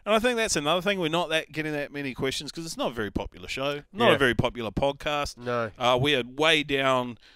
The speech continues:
Speaker 1: uh, the bottom of the totem pole in terms of sport podcasts in New Zealand because surfing is such a niche sport here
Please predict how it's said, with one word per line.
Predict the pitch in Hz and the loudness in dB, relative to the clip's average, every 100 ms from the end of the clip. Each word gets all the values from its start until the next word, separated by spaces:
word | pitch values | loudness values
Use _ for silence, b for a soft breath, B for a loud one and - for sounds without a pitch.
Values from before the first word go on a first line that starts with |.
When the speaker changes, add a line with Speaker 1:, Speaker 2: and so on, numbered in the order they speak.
| b b | b b
Speaker 1:
uh, | 135 120 113 113 110 | -2 0 2 0 -2
the | 113 | -6
bottom | 110 - 135 151 | -4 4 6 6
of | 127 | 0
the | 110 | -4
totem | - 123 117 | 0 0 0
pole | - 113 113 | 0 2 0
in | 104 | -4
terms | - 120 113 113 | -2 -2 -2 -6
of | 101 | -8
sport | - - - 143 143 | -10 -6 4 6 6
podcasts | 123 107 123 107 - | 2 -2 -4 -6 -6
in | 160 | -8
New | 139 | -8
Zealand | 104 110 113 | -6 -6 -4
because | - 123 | -4 -4
surfing | - 127 120 120 | -4 -4 -6 -10
is | 104 | -10
such | 120 110 | -8 -8
a | 107 | -10
niche | 107 117 - | -6 -6 -6
sport | - 120 110 - | -6 -4 -4 -6
here | 95 98 | -10 -12